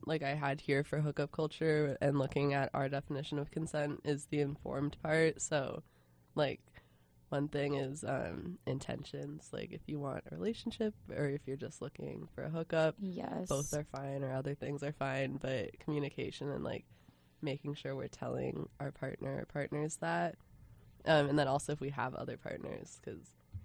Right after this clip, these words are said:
Speaker 1: if we are hooking up with a lot of different people, again, that's fine, but we wanna make sure we are telling our partners that, um, for consent and safety reasons.
Speaker 2: Yeah, I feel like that's a big one in college, um,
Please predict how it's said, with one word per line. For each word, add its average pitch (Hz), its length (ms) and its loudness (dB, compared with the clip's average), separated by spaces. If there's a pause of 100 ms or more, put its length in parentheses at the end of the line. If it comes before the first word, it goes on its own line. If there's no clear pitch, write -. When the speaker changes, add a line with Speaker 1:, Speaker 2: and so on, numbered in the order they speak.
(120)
Speaker 1:
if - 180 -2
we - 100 -4
are 196 140 8
hooking 208 300 2
up 185 100 0
with 185 100 -8
a 175 40 4
lot 165 180 6
of 160 140 0
different 165 280 0
people, 160 360 2
again, 139 320 2
that's 135 180 2
fine, 139 220 4
but 135 80 4
we 135 100 6
wanna 139 200 4
make 139 180 2
sure 131 240 0
we 135 120 0
are - 100 2
telling 139 340 0
our 151 80 4
partners 175 440 6
that, 170 360 4 (480)
um, - 420 -4 (220)
for 143 180 -6
consent 151 560 -6
and 170 140 -4
safety - 360 -8
reasons. - 320 -6 (960)
Speaker 2:
Yeah, 190 380 6
I 214 60 0
feel 240 120 6
like 254 120 10
that's - 40 6
a 269 100 10
big 185 200 6
one 175 240 8
in 175 140 4
college, 170 720 6
um, 170 480 4